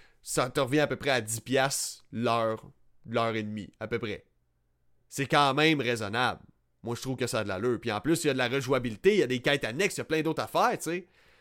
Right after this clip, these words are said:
Fait que, euh, non, non, moi, je trouve que le jeu vidéo reste encore le, le média de divertissement le moins cher au monde. Va écouter un film au cinéma, ça va coûter trente piastres. Tu sais, avec le popcorn, tout le kit, ça va coûter la palette, mon gars,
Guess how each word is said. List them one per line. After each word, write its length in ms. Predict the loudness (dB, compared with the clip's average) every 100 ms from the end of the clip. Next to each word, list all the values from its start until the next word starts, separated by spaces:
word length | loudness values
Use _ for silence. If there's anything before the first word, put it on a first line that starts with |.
| _ _
Fait 120 | -10 -4
que, 80 | -2
euh, 680 | 0 0 -2 -4 -4 -6
non, 120 | -2 2
non, 240 | 2 2
moi, 160 | -2 -4
je 80 |
trouve 220 | -4 -6 4
que 240 | 6 8
le 120 | 6
jeu 140 | 2 0
vidéo 300 | 0 -2 0
reste 180 | 0
encore 380 | 0 2 4 4
le, 340 | 4 2 0 -4
le 140 | -6
média 500 | -2 -2 -2 2 2
de 100 | 2
divertissement 640 | -2 -4 -6 -4 -4 0 0
le 100 | 0
moins 320 | -2 0 0
cher 260 | 0 2 2
au 80 | 0
monde. 320 | -2 -4 -8 -20 _ -20 _ 2
Va 80 | 2
écouter 180 | 8
un 120 | 6 8
film 180 | 2
au 80 | 0
cinéma, 420 | -2 -2 -2 -4 -6
ça 120 | -6
va 60 |
coûter 260 | -6 -6 -6
trente 240 | -2 -2
piastres. 400 | -2 -6 -8 -12 -20 _ _ _ _ _ _
Tu 80 | -2
sais, 240 | -2 -4 _ _ _ _
avec 220 | -2 2
le 80 | 4
popcorn, 500 | 4 2 4 0 0
tout 80 | -2 -2
le 80 |
kit, 200 | 0 -2
ça 120 | -4 -4
va 80 |
coûter 280 | -4 -6 -6
la 140 | -4 -4
palette, 480 | 0 0 0 -2
mon 220 | 0 2 2
gars, 240 | 0 -4